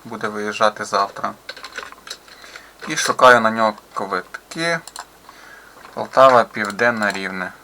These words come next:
Завтра. Місць немає. Давайте подивимось. От він, поїзд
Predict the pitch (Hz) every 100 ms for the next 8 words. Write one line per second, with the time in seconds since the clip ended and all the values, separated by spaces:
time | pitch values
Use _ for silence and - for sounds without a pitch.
0 | - - 95 95 - 92 - - - -
1 | _ _ - _ - _ - - - -
2 | - - 107 113 151 - - - 95 101
3 | 139 117 95 92 90 92 95 - - 107
4 | 98 95 110 - 156 202 165 135 123 185
5 | 185 - 117 107 139 131 120